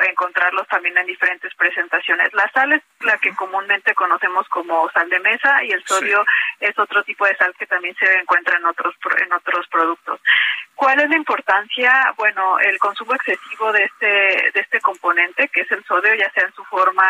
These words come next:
Speaker 1: en sus diferentes formas o en la sal,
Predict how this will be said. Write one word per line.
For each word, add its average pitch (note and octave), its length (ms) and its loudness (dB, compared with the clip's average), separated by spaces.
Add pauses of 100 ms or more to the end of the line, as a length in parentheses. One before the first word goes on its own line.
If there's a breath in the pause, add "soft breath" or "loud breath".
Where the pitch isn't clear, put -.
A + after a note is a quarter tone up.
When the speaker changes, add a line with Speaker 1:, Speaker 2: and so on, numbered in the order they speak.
(160)
Speaker 1:
en - 100 -10
sus - 140 -20
diferentes F#3+ 500 -4
formas G3 560 2
o F#3 220 -2
en E3+ 100 0
la E3 180 0
sal, D4+ 260 0